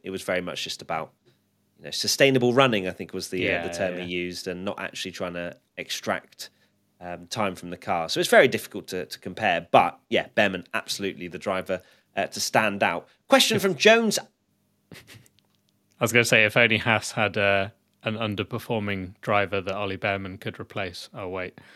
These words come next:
Speaker 1: Wow. So you, you butted in for some K-Mag slander.
Speaker 2: Yeah.
Speaker 1: That's, that's what you did. Fair enough. At Jones R F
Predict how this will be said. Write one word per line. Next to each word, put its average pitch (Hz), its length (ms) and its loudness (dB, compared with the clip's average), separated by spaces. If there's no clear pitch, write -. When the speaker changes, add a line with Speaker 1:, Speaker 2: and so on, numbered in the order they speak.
Speaker 1:
Wow. 127 300 4
So - 100 0
you, 208 500 4
you 117 100 0
butted 196 440 4
in 131 260 8
for - 80 -6
some 123 160 0
K-Mag 135 480 4
slander. 98 540 0
Speaker 2:
Yeah. 104 160 0
Speaker 1:
That's, - 380 -2
that's 139 200 4
what 131 120 0
you 131 60 -4
did. 117 180 2
Fair 113 160 2
enough. 92 180 -6
At 240 140 6
Jones 247 400 6
R 233 160 12
F 208 160 10